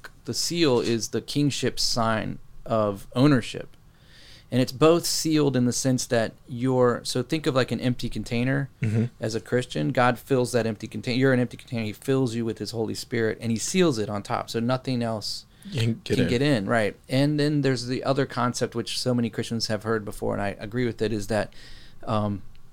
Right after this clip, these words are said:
Speaker 1: when you have light and darkness, they can't occupy the same space at the same time.
Speaker 2: Mm-hmm.
Speaker 1: So darkness is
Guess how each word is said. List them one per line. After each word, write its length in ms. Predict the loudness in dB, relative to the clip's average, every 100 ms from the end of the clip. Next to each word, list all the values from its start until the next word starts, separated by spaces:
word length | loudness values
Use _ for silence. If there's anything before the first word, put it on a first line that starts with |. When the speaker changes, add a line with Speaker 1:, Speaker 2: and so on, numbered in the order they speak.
| -2
Speaker 1:
when 240 | 4 6 4
you 100 | 4
have 320 | 4 2 0 2
light 340 | 4 4 2 -6 -20 -14 -6
and 120 | 2
darkness, 400 | 4 4 0 -2
they 100 | -4
can't 220 | -2 0
occupy 480 | 0 -2 -2 -2 -2
the 80 | -2
same 260 | -2 -2 0
space 420 | -2 0 -2 -4
at 100 | -10
the 40 |
same 220 | -6 -6 -6
time. 320 | -8 -10 -12
Speaker 2:
Mm-hmm. 180 | -10 -8 -8 -12 -12
Speaker 1:
So 160 | 0 2
darkness 640 | 6 4 4 0 2 -2
is 560 | 0 0 0 -2 -4